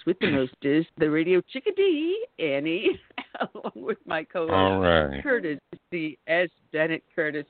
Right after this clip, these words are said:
Speaker 1: Oh, boy, we got ourselves a rock and rolling show today, don't we?
Speaker 2: Yes, we do. Um, and we've, we had quite an interesting week here in Florida. As you know, the, um, R N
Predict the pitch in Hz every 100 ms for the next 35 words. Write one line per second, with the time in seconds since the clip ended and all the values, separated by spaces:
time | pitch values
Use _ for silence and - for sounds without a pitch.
0 | _ - - - - 220 214 170 143 135
1 | 185 180 165 165 160 143 151 160 165 170
2 | 160 156 160 170 135 - 135 123 151 135
3 | - 113 _ _ _ _ _ _ _ _
4 | _ _ _ _ _ _ - 127 131 -
5 | 107 104 87 - 90 82 76 73 76 78
6 | 73 - 85 87 82 - 135 151 131 _
7 | _ - 135 127 107 - 110 92 92 -
8 | 104 - 95 - 90 85 95 95 85 80
9 | 78 - 85 85 73 73 73 - _ _
10 | _ - 82 - 82 82 85 82 82 -
11 | 82 - - - _ _ _ _ _ -
12 | 95 78 80 82 92 - - 85 87